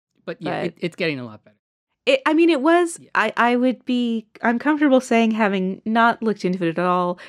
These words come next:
Speaker 2: that, <laughs> that it's their most diverse lineup of presenters ever, which is interesting, uh, given that it's all pre-recorded. Like, I wonder if that made it easier to get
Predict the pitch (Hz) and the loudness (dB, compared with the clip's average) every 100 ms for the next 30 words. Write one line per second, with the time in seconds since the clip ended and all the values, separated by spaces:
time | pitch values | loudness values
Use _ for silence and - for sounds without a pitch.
0 | - - 247 262 285 233 214 196 208 214 | -8 -2 0 4 6 6 4 2 0 0
1 | 196 185 147 - - 320 226 226 254 214 | -2 -4 -10 -6 -4 2 4 4 4 0
2 | 190 202 233 - 202 190 190 208 185 185 | 2 2 0 0 0 4 4 2 0 0
3 | 180 185 156 156 170 156 160 160 151 147 | 0 -2 -4 -4 -4 -4 -4 -4 -2 0
4 | 156 - 247 247 247 240 - - - 277 | -2 -2 -2 0 -2 -4 -8 -12 -2 0
5 | 311 262 349 - - - 196 170 160 165 | 2 0 -2 -4 -6 0 2 2 0 -2
6 | - 175 151 151 147 - _ _ _ _ | -2 0 -2 -4 -6 -10 _ _ _ _
7 | _ _ _ - 220 208 185 175 170 175 | _ _ _ -2 0 0 0 0 0 0
8 | 185 180 180 - 170 160 - 262 311 190 | 0 0 -2 -4 -4 -4 -6 -2 0 0
9 | - 151 165 180 202 240 262 247 214 196 | -4 -4 -2 0 0 0 0 0 -2 0
10 | 170 151 190 208 208 202 208 208 208 180 | 0 -2 -2 -2 0 0 2 2 -2 -4
11 | 175 180 - | -2 -2 -4